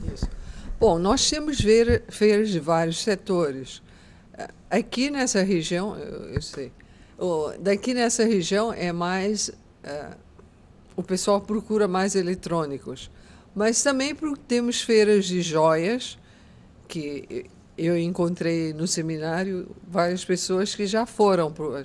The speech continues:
pra feira de joias. Temos feira de brinquedos, que é uma das maiores da Ásia, feiras de decoração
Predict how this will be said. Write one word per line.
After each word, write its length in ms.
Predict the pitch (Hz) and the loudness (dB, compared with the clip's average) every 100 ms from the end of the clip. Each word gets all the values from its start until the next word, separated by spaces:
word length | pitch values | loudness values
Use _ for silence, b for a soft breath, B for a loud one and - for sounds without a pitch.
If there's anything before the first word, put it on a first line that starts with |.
| - | -8
pra 120 | 147 | -10
feira 300 | 143 147 135 | -6 -4 -4
de 140 | 127 123 | -6 -10
joias. 540 | 143 135 139 170 - b b b | -6 -6 -6 -8 -12 b b b
Temos 280 | - 262 277 | -4 -2 -2
feira 320 | - 262 254 | 0 2 2
de 100 | 214 | 0
brinquedos, 840 | 185 180 170 160 165 180 175 180 - | -2 -2 -2 -2 0 0 -2 -6 -6
que 120 | 165 | -4
é 160 | 156 | -4
uma 240 | 156 156 160 | -4 -6 -6
das 240 | 156 147 | -6 -8
maiores 520 | 143 160 147 151 151 160 | -4 -4 0 0 -2 -4
da 320 | 139 139 147 | -2 -2 -4
Ásia, 300 | 151 165 160 B B B - | -6 -10 -12 B B B -16
feiras 560 | - 240 233 226 220 | -2 2 4 4 2
de 240 | 196 190 185 | 0 -2 -2
decoração 920 | 175 175 175 160 160 - 156 165 | -2 -2 0 0 -2 -2 -2 -4